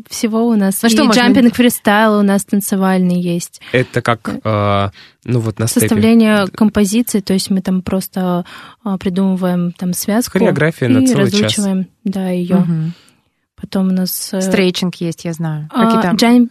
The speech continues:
Speaker 1: джампинг
Speaker 3: Рехаб.
Speaker 1: рехаб. Это новое,
Speaker 2: Рехаб.
Speaker 1: да, а, направление. Это ре-,
Speaker 3: Растяжка.
Speaker 1: реабилитация
Speaker 3: Мгм.
Speaker 1: на, а, батуте, то есть на батуте, а, м,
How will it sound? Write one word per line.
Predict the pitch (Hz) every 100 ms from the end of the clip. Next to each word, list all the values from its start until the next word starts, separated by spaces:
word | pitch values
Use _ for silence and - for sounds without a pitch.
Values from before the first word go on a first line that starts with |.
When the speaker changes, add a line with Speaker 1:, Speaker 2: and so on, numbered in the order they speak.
| -
Speaker 1:
джампинг | 240 240 226 233
Speaker 3:
Рехаб. | 233 135 214
Speaker 1:
рехаб. | 214
Это | 208
новое, | 214 220 208 202 196
Speaker 2:
Рехаб. | 190 208
Speaker 1:
да, | 202 196 190 -
а, | 208
направление. | 196 196 208 202 226 294 269 220 -
Это | -
ре-, | 143
Speaker 3:
Растяжка. | 214 208 208 -
Speaker 1:
реабилитация | 226 220 208 226 214 202 - 196
Speaker 3:
Мгм. | 190
Speaker 1:
на, | 196 196 190 180 -
а, | 196 185
батуте, | 185 190 - 254 277 247
то | 220 202
есть | 196 - - - - -
на | 202
батуте, | 202 226 226 208 190 _ _ _ _ _ - -
а, | 196 190 190 190 185 185 _ -
м, | - -